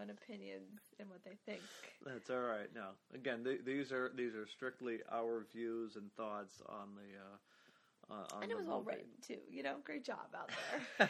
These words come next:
Speaker 2: <laughs> No, no, seriously, I, I, just to kind of put a, a bow on it, I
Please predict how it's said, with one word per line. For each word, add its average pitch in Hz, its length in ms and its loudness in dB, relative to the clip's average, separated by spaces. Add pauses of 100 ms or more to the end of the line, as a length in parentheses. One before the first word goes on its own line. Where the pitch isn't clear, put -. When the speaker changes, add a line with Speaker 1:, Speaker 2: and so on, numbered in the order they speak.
Speaker 2:
<laughs> - 100 -2
No, 131 240 10 (380)
no, 226 280 12
seriously, 180 420 4
I, 165 200 8 (100)
I, 208 480 8 (760)
just 156 180 -8
to 170 60 -2
kind 156 140 2
of 131 80 -6
put 139 140 0
a, 123 40 4 (160)
a 117 40 -2 (500)
bow 117 300 0
on 113 140 -2
it, 101 120 0
I 165 400 2